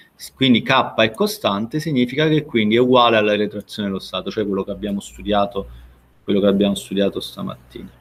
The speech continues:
Quindi abbiamo trovato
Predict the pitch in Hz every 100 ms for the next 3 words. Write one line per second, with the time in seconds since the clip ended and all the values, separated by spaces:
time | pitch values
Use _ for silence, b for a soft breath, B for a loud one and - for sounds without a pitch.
0 | _ _ _ _ _ _ _ _ _ _
1 | _ _ _ _ _ _ _ _ _ _
2 | _ _ _ _ _ 185 143 117 113 -
3 | - - 139 160 165 127 120 139 156 131
4 | 101 - 104 95